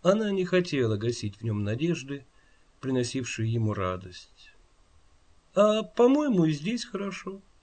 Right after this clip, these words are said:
Зачем нам ехать в город?» «Ты ничего не понимаешь, Ольга. Мы опять будем такие, как те. Провались он, этот Лепрозорий. Вон,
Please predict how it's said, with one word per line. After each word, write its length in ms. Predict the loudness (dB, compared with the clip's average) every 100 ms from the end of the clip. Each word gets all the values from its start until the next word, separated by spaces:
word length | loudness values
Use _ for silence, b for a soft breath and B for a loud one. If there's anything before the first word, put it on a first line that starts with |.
| _ _ _
Зачем 420 | -4 -2 0 0 0
нам 140 | -2
ехать 300 | -4 -6 -8
в 40 |
город?» 280 | -6 -6 -8 -14 -20 _ _ _ B B B B _
«Ты 260 | 0 4 6
ничего 380 | 4 2 2
не 100 | 2
понимаешь, 580 | 4 2 2 2 0 -2
Ольга. 360 | -2 0 -2 -6 b b b _ _
Мы 320 | 2 4 2 -2 _ _
опять 440 | -6 -2 2 2 2
будем 360 | 2 2 2
такие, 760 | -6 -4 -4 -2 0 0 0 -4 -12 _ -12
как 220 | -12 -10
те. 480 | -4 0 2 0 -6 _ _ _ _ _ _ _ -6
Провались 580 | -2 0 0 -2 0
он, 140 | 2 4
этот 320 | 2 -4 -8
Лепрозорий. 840 | -10 -8 -6 -4 0 2 4 2 -2 b b b b _ _ _ _ _
Вон, 380 | 0 2 2 -4